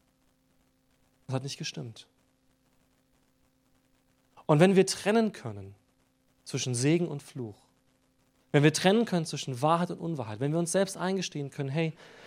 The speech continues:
Gott hat ein gutes Wort für uns. Und dieses Wort will ich finden. Gott hat einen guten Plan für uns. Und diesen Plan will ich finden. Ich glaube, dann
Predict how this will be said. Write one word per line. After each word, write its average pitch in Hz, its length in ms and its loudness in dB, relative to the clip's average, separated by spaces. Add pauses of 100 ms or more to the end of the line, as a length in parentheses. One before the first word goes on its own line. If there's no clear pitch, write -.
(200)
Gott 185 320 8
hat 226 380 2
ein 151 220 0
gutes 180 440 -4
Wort 160 220 -8
für - 160 -14
uns. 110 400 -18 (1500)
Und 127 100 -6
dieses 165 260 0
Wort 123 200 -4
will 113 120 -12
ich - 120 -16
finden. 110 380 -16
Gott 139 140 -4
hat 127 120 -6
einen 147 160 -4
guten 185 300 -2
Plan 120 300 -8
für - 140 -16
uns. 113 220 -14
Und 127 100 -14
diesen 180 200 -2
Plan 127 300 -8
will 110 100 -10
ich - 120 -16
finden. 117 320 -14 (260)
Ich - 100 -12
glaube, 139 240 0
dann 147 260 -4